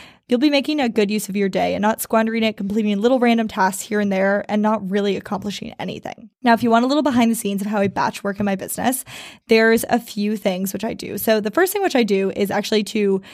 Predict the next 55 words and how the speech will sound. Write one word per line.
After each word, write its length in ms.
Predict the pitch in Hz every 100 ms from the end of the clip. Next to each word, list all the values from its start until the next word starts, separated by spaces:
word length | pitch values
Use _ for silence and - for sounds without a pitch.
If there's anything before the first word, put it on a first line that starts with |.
| - -
sort 220 | - 277
of, 80 | 294
like, 240 | 262 233 _ _
batch 560 | 190 170 214 208 240 -
work 280 | 269 277 -
my 200 | 208 190
weeks. 400 | 180 175 - -
I 120 | 220
plan 360 | 226 - 247 269
my 120 | 302
business 360 | 208 190 226 -
mostly 360 | 190 190 190
by 260 | 190 185 175 180 -
weeks 240 | 190 -
of 80 | 185
the 80 | -
year. 220 | 87 - - -
So 500 | - - 233 220 214 214
let's 260 | 247 285
say 340 | - 233 226 220
I 260 | - 202
want 180 | 202 202
to 60 | 190
do 160 | 196
a 100 | -
few 200 | 190 -
weeks 220 | 185 185 -
of 80 |
client 340 | - 269 247 196
work, 220 | 87 - -
and 180 | 226
then 100 | 233
I 80 | 247
want 160 | 247 247
to 60 |
do 140 | 226 226
a 60 | 214
few 280 | - 214
weeks 300 | 202 196 190 -
of 200 | 196 190
creating 380 | - 202 196 185
an 20 |
online 240 | 185 180
course. 280 | 175 - 190
I 40 | 196
want 140 | 208
to 60 | 226
do 40 |
a 40 |
couple 240 | 196 - 214
weeks 260 | 208 -
of 220 | 202 190 -
revamping 500 | 226 220 220 208 196
my 140 | 196
website 600 | 254 277 - 269 254